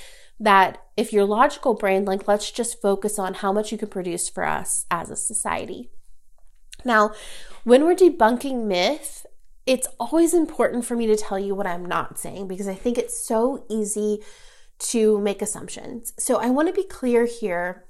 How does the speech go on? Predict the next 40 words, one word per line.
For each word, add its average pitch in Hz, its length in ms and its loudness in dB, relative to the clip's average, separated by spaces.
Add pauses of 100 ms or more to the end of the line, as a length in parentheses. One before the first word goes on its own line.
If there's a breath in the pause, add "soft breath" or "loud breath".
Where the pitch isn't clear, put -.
(240)
that 240 120 4
I'm 208 280 2
not 247 340 0
saying 190 260 -2
that - 120 -10
people 208 260 -4
don't 196 280 -6
have 208 180 -2
a 202 40 -4
tendency 202 480 -8
toward 190 400 -10
analytical 190 580 -8
thinking 208 600 -4
or 190 140 -8
creative 170 640 -6
thinking. - 540 -16 (540 loud breath)
It's 233 220 -2
just 277 220 -4
not 269 180 -2
proven 220 380 -2
to 196 60 -2
be 196 200 -8
biological, 165 1120 -10 (300)
meaning 190 340 0
the 185 80 -4
research 294 480 -2
doesn't 226 300 -4
support 214 420 -4
that 190 180 0
as 180 160 -4
a 180 80 -6
brain 220 720 0 (560 loud breath)
function. - 600 -10 (600)
The 240 120 -6
second 339 300 0
thing 349 140 0
I'm 294 120 2
not 226 220 0
saying 208 340 2
is 196 320 -4